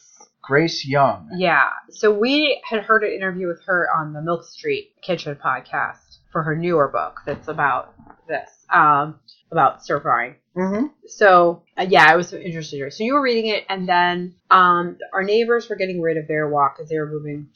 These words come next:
Speaker 2: to a smaller apartment and, like, whatever, they didn't use it.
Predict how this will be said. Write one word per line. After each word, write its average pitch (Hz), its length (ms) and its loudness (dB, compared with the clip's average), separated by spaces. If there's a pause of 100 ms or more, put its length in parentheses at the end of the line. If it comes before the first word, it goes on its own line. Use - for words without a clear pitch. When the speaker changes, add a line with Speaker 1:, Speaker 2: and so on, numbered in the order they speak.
Speaker 2:
to 143 380 -2 (200)
a 156 160 -10
smaller 151 260 -4
apartment 131 600 -8
and, 135 80 -20
like, 120 140 -20 (120)
whatever, 127 320 -12
they 135 140 -12
didn't 139 180 -14
use 135 220 -8
it. - 140 -14